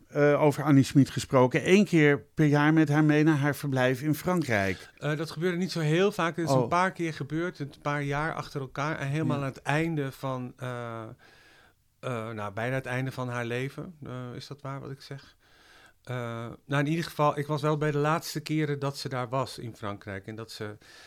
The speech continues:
Speaker 2: ze heeft er natuurlijk een lange tijd gewoond. En toen haar man stierf, Dick,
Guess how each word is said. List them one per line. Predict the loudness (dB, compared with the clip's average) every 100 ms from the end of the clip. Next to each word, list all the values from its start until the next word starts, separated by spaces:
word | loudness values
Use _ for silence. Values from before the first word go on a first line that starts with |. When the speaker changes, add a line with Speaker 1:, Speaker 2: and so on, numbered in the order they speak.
| -20
Speaker 2:
ze | -4
heeft | -2 0
er |
natuurlijk | -2 -2 -2
een | 0
lange | -2 -2
tijd | -2 -2 -4
gewoond. | -6 -2 -2 -4
En | -6 -6
toen | -6 -4
haar | -6 -6
man | -4 -2 -4
stierf, | -6 -6 -4 -4 -6
Dick, | -6 -6